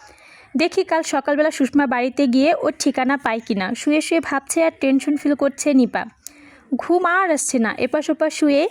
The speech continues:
মাঝে মধ্যে দীর্ঘশ্বাস ছাড়ছে। এমন সময় কে যেন দরজা খটখট করছে। কিছুক্ষণ খটখট শব্দ শোনার পর বিরক্ত হয়ে নিপা বলে উঠল, "এই সাড়ে চারটা পাঁচটার সময় কে আসলো আবার?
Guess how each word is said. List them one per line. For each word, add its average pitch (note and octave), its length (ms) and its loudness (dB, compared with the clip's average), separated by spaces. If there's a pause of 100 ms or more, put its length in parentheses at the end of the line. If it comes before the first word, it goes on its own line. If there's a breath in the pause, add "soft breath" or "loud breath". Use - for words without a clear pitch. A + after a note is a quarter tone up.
(100)
মাঝে C4 240 0
মধ্যে C#4 220 4
দীর্ঘশ্বাস B3+ 560 0
ছাড়ছে। C4+ 440 0 (520 soft breath)
এমন E4 220 -2
সময় F#4+ 360 -2
কে D4+ 140 2
যেন C#4+ 200 2
দরজা B3+ 360 0
খটখট B3+ 420 -4
করছে। D#4 400 0
কিছুক্ষণ E4+ 460 0
খটখট E4 440 -4
শব্দ D4+ 280 -2
শোনার D#4+ 300 0
পর D4 300 -2
বিরক্ত B3+ 440 0
হয়ে D#4 180 4
নিপা C4 240 2
বলে A#3+ 280 2
উঠল, C#4+ 340 0 (580 loud breath)
"এই E4+ 120 0
সাড়ে D4 320 -2
চারটা E4+ 300 -2
পাঁচটার E4 400 -2
সময় D#4+ 380 -2 (100)
কে F#4 140 2
আসলো C4+ 320 -2
আবার? F#3+ 220 -4